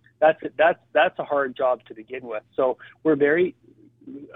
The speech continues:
we, we had a great year. We're hosting the West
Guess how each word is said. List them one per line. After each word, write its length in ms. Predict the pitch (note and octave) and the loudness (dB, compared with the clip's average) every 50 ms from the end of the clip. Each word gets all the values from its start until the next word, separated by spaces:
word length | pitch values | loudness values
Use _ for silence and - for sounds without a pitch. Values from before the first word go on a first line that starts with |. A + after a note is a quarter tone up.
| - - - | -20 -16 -10
we, 200 | C3+ C3+ C#3 C#3 - | -6 -6 -6 -4 -4
we 140 | C#3 C#3 C3+ | -2 0 0
had 100 | C#3 C3+ | 0 0
a 60 | C3 | 0
great 240 | B2 C3+ D3+ F3 E3+ | 0 0 0 0 0
year. 340 | E3 D#3 D#3 F3+ G3 G3+ | 0 -2 -2 0 -2 -2
We're 280 | F3+ - A#2+ C3+ C3 A#2 | -4 -6 -6 -6 -4 -4
hosting 340 | B2+ C#3+ D#3+ - - F3 E3 | -2 -4 -4 -4 -6 -6 -4
the 80 | D#3+ | -2
West 240 | D3+ D3 D3 D3 - | 0 0 0 0 -2